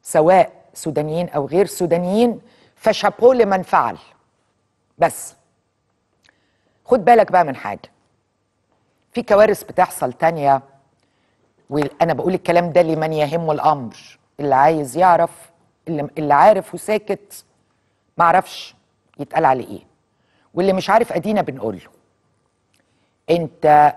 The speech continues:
آه، في مصر بقالك سنين، سنين، سنين بتحارب وبتجرم حاجة اسمها ختان البنات،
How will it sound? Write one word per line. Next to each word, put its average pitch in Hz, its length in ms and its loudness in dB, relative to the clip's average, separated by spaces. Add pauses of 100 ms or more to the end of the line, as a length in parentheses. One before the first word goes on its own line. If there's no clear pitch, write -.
(140)
آه، 131 520 2 (1200)
في - 140 -2
مصر - 560 0 (500)
بقالك 233 420 0
سنين، 196 1040 -2 (260)
سنين، 185 540 -2
سنين 170 720 -2 (1300)
بتحارب 233 680 2 (540)
وبتجرم 160 920 0 (540)
حاجة 208 240 -2
اسمها 180 540 -2 (520)
ختان 196 320 -6
البنات، 151 600 -6